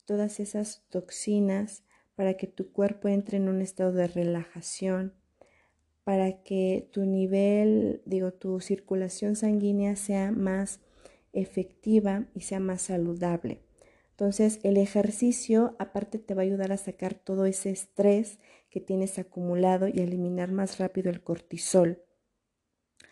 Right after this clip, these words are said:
Entonces, em, treinta minutos de ejercicio, no importa el ejercicio que sea, puedes salir a caminar, puedes salir a correr, em,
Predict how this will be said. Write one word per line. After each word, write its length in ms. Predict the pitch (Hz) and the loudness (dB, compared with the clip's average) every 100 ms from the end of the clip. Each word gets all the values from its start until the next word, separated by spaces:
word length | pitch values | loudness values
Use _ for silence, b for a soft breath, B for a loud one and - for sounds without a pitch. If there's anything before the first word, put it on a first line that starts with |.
| b b | b b
Entonces, 560 | - 214 220 240 254 - _ _ _ - | 4 6 6 4 2 -4 _ _ _ 0
em, 800 | 196 196 190 185 185 180 180 - _ _ _ _ _ | 2 4 4 4 2 0 -2 -8 _ _ _ _ _
treinta 340 | 226 226 226 | 2 2 4
minutos 400 | 233 202 196 208 | 4 2 0 -4
de 60 | 208 | -4
ejercicio, 600 | 190 180 180 190 185 - | -6 -8 -6 -6 -6 -4
no 80 | 196 | 2
importa 440 | 214 214 220 220 | 2 2 0 2
el 60 | 220 | 2
ejercicio 800 | 214 185 - 185 185 - 196 196 | 2 -4 -12 -12 -10 -6 -6 -6
que 120 | 180 | -12
sea, 400 | - 190 175 - | -4 -2 -4 -2
puedes 180 | 185 190 | -2 0
salir 240 | 175 175 | 0 0
a 100 | 175 | -2
caminar, 580 | 175 170 175 185 190 - | -4 -4 0 0 0 -2
puedes 180 | 180 175 | -6 -4
salir 260 | 175 170 | -4 -2
a 80 | 170 | -2
correr, 540 | 170 165 175 185 190 b b b b b _ | -6 -2 2 2 2 b b b b b _
em, 840 | 196 185 180 180 180 180 180 180 | -6 -4 -2 -2 -2 -4 -4 -8